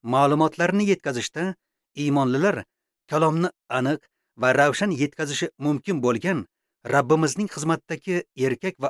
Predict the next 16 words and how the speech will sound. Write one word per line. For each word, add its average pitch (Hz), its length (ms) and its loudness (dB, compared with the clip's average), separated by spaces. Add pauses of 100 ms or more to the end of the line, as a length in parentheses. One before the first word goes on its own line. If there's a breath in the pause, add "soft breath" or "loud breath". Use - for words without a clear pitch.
ayollarga 120 680 -2 (340)
suyanar 117 420 0
edilar. 117 380 -2 (920)
Jamoat 151 600 0
kengashi 127 520 -2 (520)
Rim 185 300 2
olamining 147 540 2 (400)
yirik 165 360 0
masihiy 165 580 -4
jamoatlari 143 720 -2
vakillari 135 580 0 (500)
ishtirok 143 440 -4
etgan 135 420 -6
bu 120 200 -2
jarayon 120 480 0
asosida 120 540 -4